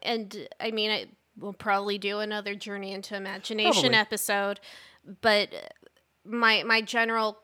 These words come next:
Speaker 1: comment on it is that, uh, they take the entire ride to, uh, convince you that it's important to be imaginative and let your imagination run wild. And that really hinders the attraction, because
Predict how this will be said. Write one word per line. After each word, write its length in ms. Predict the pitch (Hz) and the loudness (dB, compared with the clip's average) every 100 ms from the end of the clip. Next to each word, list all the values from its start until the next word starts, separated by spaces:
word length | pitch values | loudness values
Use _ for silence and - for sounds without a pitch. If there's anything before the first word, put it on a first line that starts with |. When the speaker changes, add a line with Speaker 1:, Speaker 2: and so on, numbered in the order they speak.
| _ _ - | _ _ -6
Speaker 1:
comment 440 | 240 226 220 214 | 0 2 2 0
on 160 | 214 208 | 0 0
it 100 | 202 | 0
is 280 | 196 190 - | -2 -2 -4
that, 380 | 202 196 - _ - _ _ _ _ | 0 0 -2 _ -20 _ _ _ _
uh, 300 | - 196 151 101 _ _ - | -6 -4 -4 -8 _ _ -2
they 140 | 233 | -2
take 280 | 226 247 247 | 0 -2 0
the 120 | 247 | 0
entire 480 | 226 - 233 226 220 | -2 2 2 4 2
ride 420 | 214 202 202 202 | 4 4 2 -2
to, 720 | - - 226 202 196 190 185 - _ _ _ | -8 -6 -2 -2 -2 -6 -10 -14 _ _ _
uh, 280 | - 190 104 - | -12 -8 -8 -10
convince 540 | - 247 226 240 233 247 | -8 -4 0 0 0 -6
you 160 | 233 | -4
that 400 | 208 202 190 180 - | 0 2 0 -4 -8
it's 220 | 190 208 | -8 -6
important 400 | 208 208 220 202 | -8 -4 -4 -4
to 100 | - | -6
be 320 | 208 208 202 - | -6 -4 -4 -4
imaginative 840 | 214 202 208 220 208 202 190 190 185 | -2 0 0 -4 -4 -2 -2 -2 -2
and 300 | 208 208 208 | -2 -2 0
let 160 | 202 | -2
your 140 | 202 202 | 0 -2
imagination 800 | 202 185 196 196 196 - 196 196 | -2 -4 -8 -8 -6 -6 -8 -6
run 260 | 202 190 | -6 -6
wild. 480 | 190 190 202 226 247 - - - - | -2 0 2 -2 -6 -18 -20 -20 -6
And 480 | 220 214 202 196 - _ _ _ _ - | 0 2 2 -2 -10 _ _ _ _ -16
that 320 | 190 208 208 | 0 2 4
really 260 | 226 214 208 | 2 -2 -4
hinders 460 | 220 220 208 196 | -2 0 0 -2
the 140 | - 185 | -4 -6
attraction, 760 | 185 190 175 - - 135 220 _ _ _ _ | -2 2 2 0 -6 -6 -8 _ _ _ _
because 580 | 214 190 233 208 196 - | -8 -4 0 0 0 -8